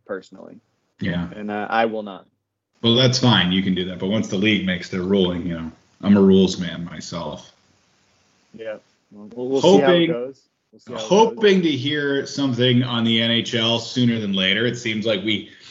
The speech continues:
Speaker 2: get so many rumblings and so many leaks, and I love it.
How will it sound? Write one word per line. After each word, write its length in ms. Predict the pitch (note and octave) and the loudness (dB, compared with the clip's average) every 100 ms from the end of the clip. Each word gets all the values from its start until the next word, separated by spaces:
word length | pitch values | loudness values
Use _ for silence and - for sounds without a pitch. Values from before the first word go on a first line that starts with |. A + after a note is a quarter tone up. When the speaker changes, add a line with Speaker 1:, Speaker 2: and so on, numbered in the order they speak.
| - _ - | -20 _ 0
Speaker 2:
get 200 | A#2+ A#2+ | 0 2
so 300 | - D#3 F3 | 0 2 4
many 160 | F#3+ | 6
rumblings 840 | D3+ B2 C3+ B2+ A2 F#2+ F#2 F#2+ - | 6 4 4 4 0 -2 -4 -8 -10
and 200 | G2 F2 | -8 -8
so 220 | - C3 | -6 -6
many 200 | D3 C#3 | 0 2
leaks, 880 | A#2 B2+ C3+ - - - - - _ - _ - | 4 4 4 0 -6 -8 -10 -12 _ -20 _ -6
and 120 | A2 | 0
I 80 | G#2+ | 0
love 500 | G2+ C3 C#3 G#2 | 0 0 0 0
it. 60 | G2 | -6